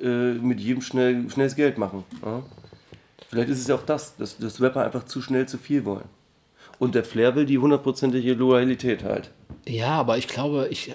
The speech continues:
Speaker 2: sch-, schätze Flair nicht so ein, dass er nicht, ähm, wie sagt man, großzügig wäre.
Speaker 1: Ich möchte jetzt dir aber eine Frage, eine Frage stellen, und zwar, welche von den Acts, die auf Maskulin waren, haben denn Features mit anderen Camps gehabt?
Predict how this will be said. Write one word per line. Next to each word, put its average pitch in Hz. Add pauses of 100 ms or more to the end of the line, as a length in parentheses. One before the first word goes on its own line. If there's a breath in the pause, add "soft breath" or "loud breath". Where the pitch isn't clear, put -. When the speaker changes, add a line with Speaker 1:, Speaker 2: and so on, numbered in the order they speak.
Speaker 2:
sch-, - (380)
schätze 139
Flair 123
nicht 156
so 151
ein, 143
dass 131
er 123
nicht, 120
ähm, 104 (1400)
wie 98
sagt 107
man, 104
großzügig 113
wäre. 92 (560)
Speaker 1:
Ich 123
möchte 156
jetzt 151
dir 127
aber 131
eine 139
Frage, 127
eine 139
Frage 131
stellen, 127
und 104
zwar, 113 (340 loud breath)
welche 131
von 131
den 117
Acts, -
die 123
auf -
Maskulin 117
waren, 113 (520 soft breath)
haben 107
denn 107
Features 139
mit 113
anderen 104
Camps 123
gehabt? 95